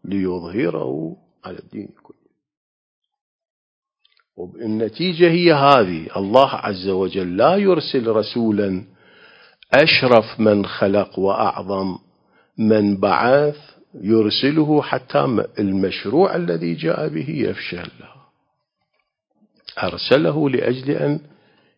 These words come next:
ينتشر هذا المشروع ويتحقق في ربوع الأرض. الآية الثانية في سورة الصف، "من شاء فليرجع" بنفس المنطوق،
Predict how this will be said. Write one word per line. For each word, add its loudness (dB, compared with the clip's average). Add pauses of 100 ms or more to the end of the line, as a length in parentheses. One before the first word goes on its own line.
ينتشر 4
هذا 2
المشروع -2
ويتحقق -6
في -4
ربوع -8
الأرض. -20 (2500)
الآية 8
الثانية 8
في 0 (120)
سورة 6
الصف، 0 (640)
"من -8
شاء -2
فليرجع" -10 (120)
بنفس -4
المنطوق، -10